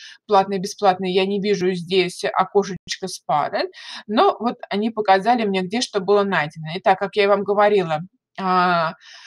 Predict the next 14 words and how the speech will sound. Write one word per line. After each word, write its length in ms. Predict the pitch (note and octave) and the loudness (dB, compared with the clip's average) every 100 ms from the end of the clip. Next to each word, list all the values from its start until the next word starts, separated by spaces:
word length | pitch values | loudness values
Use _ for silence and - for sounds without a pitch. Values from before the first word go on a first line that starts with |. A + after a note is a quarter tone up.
| - | -18
смотрим, 420 | - A#3 A#3 A#3 | -4 0 0 0
что 260 | A3+ - B3+ | -4 -2 -2
у 60 | C4 | 2
нас 220 | A3+ G#3 | 0 0
нашлось 420 | G#3 - G#3+ G#3+ | -4 0 0 0
на 140 | G3+ | -2
первой 380 | F#3 G#3+ G3 F#3+ | 0 0 2 2
странице, 560 | F#3 - F3 B3 D#4 F#3 | 0 -2 0 -2 -4 -2
вот 180 | G3+ G3+ | -2 2
по 80 | |
этому 500 | F#3 F#3+ G#3 G3 G3+ | 2 2 -2 -2 -4
слову 360 | G3+ - F3+ D#3 | -4 -2 -2 -2
custom 280 | G3+ G3+ G3+ | -4 -4 -6
temporary 460 | - F#3 F#3+ F#3 D#3+ | -6 -6 -6 -8 -8